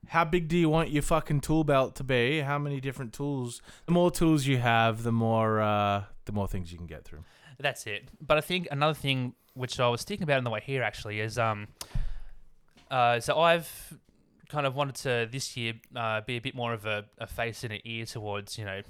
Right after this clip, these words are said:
Speaker 2: people for men's mental health in the northern beaches of Sydney and also just, you know,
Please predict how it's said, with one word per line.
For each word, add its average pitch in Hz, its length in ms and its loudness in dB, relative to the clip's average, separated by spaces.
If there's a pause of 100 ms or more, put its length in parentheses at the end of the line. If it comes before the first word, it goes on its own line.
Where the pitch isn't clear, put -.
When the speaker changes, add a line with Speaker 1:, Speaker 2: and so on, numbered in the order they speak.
(280)
Speaker 2:
people 110 240 -12
for - 120 -16
men's 107 240 -10
mental 107 200 -10
health 107 240 -6
in 104 140 -8
the 98 100 -10
northern 107 220 -8
beaches 110 300 -10
of 98 40 -20
Sydney 107 340 -12
and 120 120 -8
also 156 260 -6
just, - 280 -12
you 104 80 -12
know, 98 100 -8